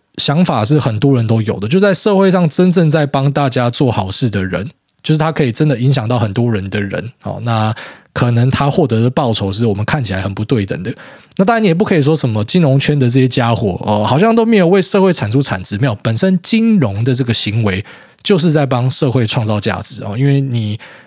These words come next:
啊，你本来自己要赚钱的话，如果没有金融体系，你自己要赚钱，你只能够慢慢赚。可是因为有金融体系，你可以有一个方便、快速且可能便宜的融资管道，导致呢，企业可以发展得更快。那因为企业也养了很多人，所以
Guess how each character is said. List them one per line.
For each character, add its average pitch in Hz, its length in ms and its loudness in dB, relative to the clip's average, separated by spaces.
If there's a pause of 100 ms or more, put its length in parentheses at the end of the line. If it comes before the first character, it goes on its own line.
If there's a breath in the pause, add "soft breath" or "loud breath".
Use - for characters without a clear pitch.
(160 loud breath)
啊， 104 220 -2
你 113 100 -2
本 120 120 -2
来 127 60 0
自 135 140 -2
己 185 60 2
要 165 100 2
赚 160 240 0
钱 101 160 -2
的 104 100 -4
话， 123 240 -2
如 151 80 2
果 190 80 4
没 160 80 2
有 143 80 2
金 175 140 2
融 156 100 2
体 147 160 0
系， - 140 0
你 107 140 -4
自 - 80 -2
己 175 60 2
要 156 100 2
赚 147 180 -2
钱， 104 140 -4
你 104 40 -8
只 101 60 -8
能 98 80 -6
够 110 80 -4
慢 131 180 0
慢 117 260 -2
赚。 98 220 -2
可 113 80 -2
是 123 60 0
因 160 80 2
为 160 60 0
有 107 80 -2
金 151 120 -2
融 135 140 0
体 101 140 -4
系， 120 160 -2
你 101 100 -8
可 110 100 -4
以 120 120 0
有 98 120 -4
一 98 80 -6
个 110 140 -2
方 131 200 -4
便、 139 140 0
快 120 220 -2
速 120 240 -2
且 98 320 -4
可 101 120 -8
能 104 120 -6
便 120 180 -4
宜 120 80 -2
的 120 120 0
融 110 160 -2
资 120 100 0
管 98 180 -4
道， 110 160 -2 (320 loud breath)
导 127 160 0
致 160 180 0
呢， 127 120 0
企 - 160 0
业 151 100 4
可 135 80 2
以 120 60 0
发 120 160 -2
展 113 100 -2
得 95 60 -6
更 107 180 -4
快。 107 220 -2
那 139 100 0
因 170 120 4
为 160 80 2
企 - 200 0
业 160 100 4
也 110 80 0
养 110 140 -2
了 92 80 -6
很 104 120 -4
多 113 180 0
人， 95 80 -6
所 156 100 2
以 196 80 0